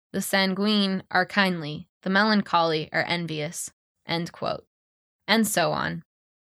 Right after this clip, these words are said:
While a student, a doctor rarely saw any patients at all, and no experimentation of any kind was taught. Medicine was sharply differentiated from surgery, which was almost everywhere considered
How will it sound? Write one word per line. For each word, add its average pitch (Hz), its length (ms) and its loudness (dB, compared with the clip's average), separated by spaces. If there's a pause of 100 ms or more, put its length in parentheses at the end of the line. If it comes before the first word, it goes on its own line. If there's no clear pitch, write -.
(140)
While 202 240 4
a 247 80 2
student, 180 520 -2 (100)
a 180 100 2
doctor 190 480 2
rarely 180 380 2
saw 170 440 2
any 185 220 -2
patients 165 520 -4
at 151 120 0
all, 165 320 0 (480)
and 202 180 2
no 214 180 4
experimentation 180 920 0
of 165 160 -2
any 185 220 0
kind 147 360 -6
was - 160 -10
taught. 160 360 0 (600)
Medicine 202 500 2
was 185 120 2
sharply 208 520 2
differentiated 185 1000 -2
from 160 200 -8
surgery, 170 640 -2 (380)
which 190 240 0
was 196 140 -2
almost 214 420 2
everywhere 190 540 2
considered 180 800 0